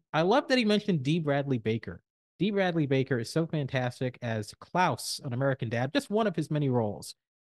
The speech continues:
Uh, big fan of D Bradley Baker. So one of these years, let's get D Bradley Baker to work in N B A Finals or something,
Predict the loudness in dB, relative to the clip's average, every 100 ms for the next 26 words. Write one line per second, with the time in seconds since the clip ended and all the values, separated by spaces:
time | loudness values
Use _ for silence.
0 | _ -4 -2 -2 -4 -2 0 0 0 0
1 | 0 0 0 0 -2 -2 -2 -4 0 0
2 | 0 _ _ 2 4 4 2 4 4 4
3 | 2 0 2 0 2 0 2 2 2 2
4 | 2 2 0 2 2 2 2 2 2 0
5 | 0 0 -2 -4 -6 -6 -4 -4 -6